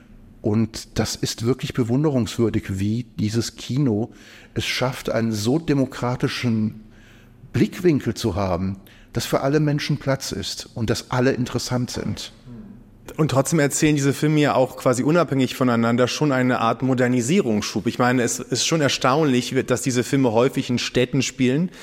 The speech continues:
Speaker 2: häufig diese Städte auch bewundernswert zeigen als eine Errungenschaft für dieses Volk, wo man auch das Gespür bekommt dafür,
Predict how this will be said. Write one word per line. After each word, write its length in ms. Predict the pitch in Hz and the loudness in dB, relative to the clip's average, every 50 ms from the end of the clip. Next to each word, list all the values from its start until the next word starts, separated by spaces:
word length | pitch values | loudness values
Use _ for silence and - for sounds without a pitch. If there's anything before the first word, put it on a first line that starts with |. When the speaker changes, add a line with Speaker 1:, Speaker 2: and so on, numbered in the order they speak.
| - - - - - - - | -16 -16 -16 -18 -18 -6 0
Speaker 2:
häufig 240 | - 127 135 - 147 | 2 2 2 2 0
diese 200 | - 147 127 131 | -2 0 0 0
Städte 440 | 123 - - - 147 151 - 175 - | 0 0 0 0 0 2 2 2 2
auch 100 | - 110 | 0 0
bewundernswert 760 | - 131 123 117 147 202 226 185 127 113 - - 123 113 - | -2 -4 0 2 4 4 4 4 2 2 2 2 0 0 0
zeigen 400 | - - 131 127 156 165 165 156 | 0 -2 0 0 0 0 0 0
als 140 | 131 123 - | 0 0 0
eine 240 | 120 135 139 127 | 0 0 0 0
Errungenschaft 720 | - 131 120 120 151 196 220 208 - - - 156 147 - - | 0 0 0 2 2 4 2 2 0 0 -2 -2 -2 -2 -6
für 240 | - - - 180 180 | -6 0 2 2 2
dieses 320 | 165 156 143 151 - - | 2 2 0 0 0 0
Volk, 420 | - - 143 139 160 196 190 - - | 0 2 2 2 2 2 0 -2 -2
wo 80 | 147 | 0
man 140 | 147 156 143 | 2 2 2
auch 140 | - 143 - | 2 0 -2
das 260 | - - 151 - - | -2 -4 -4 -2 -2
Gespür 440 | - 151 - - - - 196 226 233 | -2 -2 -2 -4 -4 0 2 2 4
bekommt 380 | 185 180 - - 156 151 147 135 | 4 2 2 2 0 2 2 2
dafür, 400 | 135 147 151 - 180 165 165 | 2 2 2 2 2 2 2